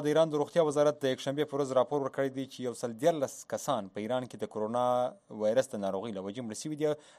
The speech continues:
دا په یو ورځ کې تر ټولو زیاتو کسانو مړینه ده په دغه هیواد کې. دا په ایران کې د کرونا وایرس له وجې تر اوسه اووه سوه دوه څلوېښت کسان مړه شوي دي او تر څوارلس زرو تایید شوي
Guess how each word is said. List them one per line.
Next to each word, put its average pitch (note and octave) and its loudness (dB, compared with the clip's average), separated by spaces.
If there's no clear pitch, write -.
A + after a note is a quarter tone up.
دا C3+ 8
په C#3 0
یو D3+ 4
ورځ C#3+ 0
کې C#3 -10
تر A2 -8
ټولو A#2 -8
زیاتو A2 -2
کسانو C3 -6
مړینه A2 0
ده - -12
په G2 0
دغه F#2+ -2
هیواد G2 0
کې. G#2 -8
دا B2 12
په A#2+ 0
ایران C3 4
کې C3 -2
د A2+ 4
کرونا A#2+ 0
وایرس B2 0
له B2+ 2
وجې B2 -6
تر B2+ -6
اوسه C3 2
اووه B2+ -2
سوه A#2+ 0
دوه - -4
څلوېښت G#2+ -6
کسان G2 -4
مړه E2+ -12
شوي C#3 -10
دي F3 0
او D#3+ 4
تر A#2+ 0
څوارلس D3 8
زرو C3+ -2
تایید G#2+ 0
شوي C#3+ -4